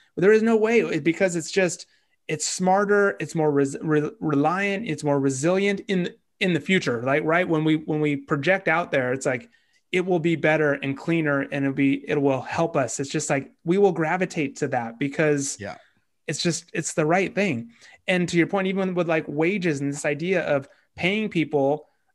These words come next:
Speaker 1: a living wage as opposed to a minimum wage, a minimum wage may or may not be a li-, a living wage, right? It's
Speaker 2: Right.
Speaker 1: sure st-, set in stone, but wh-, what do people need for their basic needs to get by, to have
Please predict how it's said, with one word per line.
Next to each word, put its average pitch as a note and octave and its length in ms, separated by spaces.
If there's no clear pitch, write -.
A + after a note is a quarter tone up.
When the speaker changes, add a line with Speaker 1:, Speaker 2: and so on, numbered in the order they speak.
Speaker 1:
a D#3+ 80
living F#3 420
wage D#3+ 460
as D3 120
opposed D#3 400
to D3+ 120
a C3+ 40
minimum D3+ 500
wage, B2 280
a D3+ 60
minimum G3+ 360
wage D#3 300
may C#3 180
or E3 60
may E3 160
not D#3 220
be D#3 360
a C#3+ 100
li-, D#3 360
a D#3+ 60
living D#3+ 380
wage, E3 280
right? B2 180
It's C#3+ 260
Speaker 2:
Right. G2 200
Speaker 1:
sure E3 380
st-, - 340
set F3+ 220
in D3+ 80
stone, F#3 320
but C#3 220
wh-, - 180
what F3 140
do F#3+ 100
people F#3 240
need F3 280
for D#3+ 100
their D3 80
basic D#3 340
needs D#3+ 260
to C3 80
get D3+ 220
by, E3+ 260
to C3+ 80
have B2+ 260